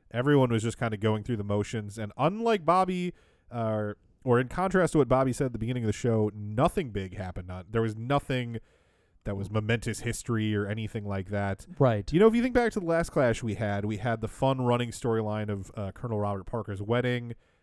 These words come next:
Speaker 1: We had the debut of Miss Elizabeth.
Speaker 2: Mm-hmm.
Speaker 1: Uh, Conan and Psychosis debuted on that show. You know, it felt like there was a lot going on.
Speaker 2: Mm-hmm.
Speaker 1: Um, this was just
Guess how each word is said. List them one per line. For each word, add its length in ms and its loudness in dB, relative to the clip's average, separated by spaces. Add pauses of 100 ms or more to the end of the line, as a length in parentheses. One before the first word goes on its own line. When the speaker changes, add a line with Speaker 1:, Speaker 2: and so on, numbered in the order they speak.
(100)
Speaker 1:
We 120 -6
had 200 0
the 40 -4
debut 380 0
of 100 0
Miss 200 -4
Elizabeth. 800 -2 (260)
Speaker 2:
Mm-hmm. 380 0
Speaker 1:
Uh, 240 -6
Conan 440 0
and 140 -4
Psychosis 640 -4
debuted 380 -2
on 120 -4
that 200 -2
show. 600 -2 (540)
You 80 -4
know, 100 2
it 80 0
felt 140 0
like 100 0
there 100 2
was 120 2
a 60 -2
lot 280 -4
going 340 0
on. 400 -4 (140)
Speaker 2:
Mm-hmm. 400 -6
Speaker 1:
Um, 520 -2 (360)
this 240 2
was 280 0
just 600 -4